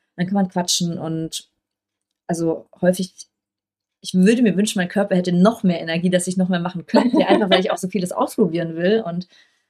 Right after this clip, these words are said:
Speaker 1: es einfach Spaß macht.
Speaker 2: Und kannst du dich vielleicht daran erinnern, wie es am Anfang war, wenn jemand jetzt gerade noch nicht im Training ist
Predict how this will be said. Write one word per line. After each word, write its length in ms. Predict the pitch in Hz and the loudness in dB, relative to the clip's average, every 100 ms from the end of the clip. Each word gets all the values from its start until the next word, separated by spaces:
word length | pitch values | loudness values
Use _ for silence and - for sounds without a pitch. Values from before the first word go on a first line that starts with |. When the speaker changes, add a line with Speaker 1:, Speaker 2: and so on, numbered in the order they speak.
| _ | _
Speaker 1:
es 100 | 185 | -6
einfach 160 | 185 196 | -4 -4
Spaß 300 | - 220 175 | -4 -6 -6
macht. 260 | 165 _ _ _ _ _ _ _ | -8 _ _ _ _ _ _ _
Speaker 2:
Und 340 | - 202 202 - - - | 0 2 2 0 -16 -12
kannst 260 | 196 202 202 | -4 -2 0
du 40 | |
dich 200 | 196 196 | -2 -4
vielleicht 280 | - 196 202 | -2 -2 0
daran 240 | 196 196 196 | -2 0 0
erinnern, 480 | 180 185 202 196 | 0 0 2 0
wie 40 | 196 | -2
es 80 | 190 | -2
am 140 | 185 | -2
Anfang 480 | 185 190 208 240 240 | 0 0 0 0 2
war, 300 | 240 247 247 | 2 2 0
wenn 160 | 196 196 | 0 2
jemand 340 | 190 190 185 | 4 4 2
jetzt 220 | 190 180 _ _ | 0 -2 _ _
gerade 640 | _ 180 180 180 175 170 - - | _ -2 0 2 0 -2 -6 -2
noch 220 | 190 202 | 0 0
nicht 180 | 226 220 | -2 0
im 180 | 220 220 | -4 -4
Training 320 | 220 214 202 | -2 -2 0
ist 220 | 214 226 | -2 -4